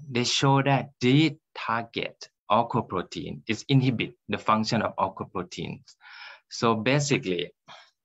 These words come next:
when we apply this on ourselves, uh, and the mosquito come close to us, we, uh, we stop them to, we stop that sense of smell, so they cannot see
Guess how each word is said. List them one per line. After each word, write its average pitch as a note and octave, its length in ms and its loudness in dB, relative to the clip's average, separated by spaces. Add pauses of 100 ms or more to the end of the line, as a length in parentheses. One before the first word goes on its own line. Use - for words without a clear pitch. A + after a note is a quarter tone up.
when G#2+ 180 -2
we G#2+ 120 0
apply G#2 580 0
this C3 280 2
on G#2 200 0
ourselves, C3 600 -2 (840)
uh, F#2 420 -2
and F2+ 240 -6
the F2+ 40 -10
mosquito B2 540 -2
come G#2 280 -6
close C3 240 -4
to - 140 -4
us, C#3 340 -2 (880)
we, A#2 480 0 (840)
uh, F2 240 -2
we A2 80 0
stop C#3 440 -4
them D#2+ 220 -6 (440)
to, F#2 300 -2 (360)
we A2+ 100 0
stop A#2+ 400 -2
that G2+ 200 -4
sense G#2+ 240 -2
of - 140 -2
smell, E2 440 -6
so G2 140 -2
they F2 200 0
cannot F#2+ 380 -4
see - 380 -8